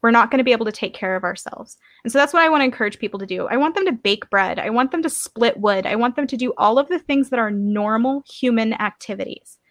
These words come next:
Because the way that, I'm not saying that technology is a bad thing. I'm not a Lud-, Luddite or anything like that. I'm just saying we shouldn't exchange our human inheritance, the knowledge of our ancestors that helped them survive for thousands of years through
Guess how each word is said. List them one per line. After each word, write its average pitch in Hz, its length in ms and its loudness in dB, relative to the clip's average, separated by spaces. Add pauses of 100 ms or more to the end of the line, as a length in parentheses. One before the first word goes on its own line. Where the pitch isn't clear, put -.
(320)
Because 214 300 0
the 226 100 0
way 254 320 2
that, 311 280 0 (100)
I'm 240 140 4
not 269 200 4
saying 302 140 2
that 285 100 0
technology 277 480 0
is 240 80 0
a 220 60 -8
bad 202 260 0
thing. 202 160 -4
I'm 196 80 -6
not 196 140 0
a - 20 2
Lud-, 233 300 0
Luddite 202 560 0
or 208 80 -4
anything 196 320 -6
like 190 180 -6
that. 190 220 2 (320)
I'm 226 80 2
just 233 180 0
saying 233 260 2
we 233 120 -2
shouldn't 262 420 -2 (800)
exchange 208 880 -4 (120)
our 202 260 2
human 220 460 -2
inheritance, 196 840 -6 (160)
the 220 60 0
knowledge 214 400 4
of 226 80 2
our 214 80 4
ancestors - 880 -4 (320)
that 214 160 2
helped - 340 -2
them 240 160 0
survive 226 520 -2
for 196 120 -12 (120)
thousands 233 460 2
of 233 140 -2
years 202 320 -4
through - 160 -10